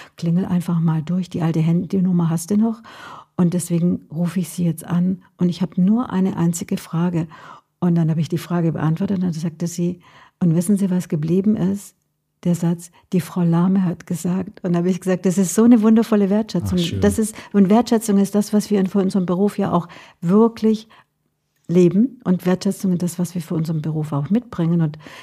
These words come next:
Speaker 1: dieses Feedback ist so wertvoll. Kriegst du da viel Feedback?
Speaker 2: Viel ist ja immer so eine Auslegungssache,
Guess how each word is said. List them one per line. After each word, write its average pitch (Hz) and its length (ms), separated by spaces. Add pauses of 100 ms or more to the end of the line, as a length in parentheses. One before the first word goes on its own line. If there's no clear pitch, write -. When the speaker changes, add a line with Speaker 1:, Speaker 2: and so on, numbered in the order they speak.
(120)
Speaker 1:
dieses 165 300
Feedback 165 800
ist 156 180
so 151 120
wertvoll. 147 560 (440)
Kriegst - 360
du 262 100
da 240 160
viel 156 400
Feedback? 156 540 (1200)
Speaker 2:
Viel 156 300
ist 147 140
ja 143 100
immer 123 160
so 120 80
eine 110 360
Auslegungssache, 156 920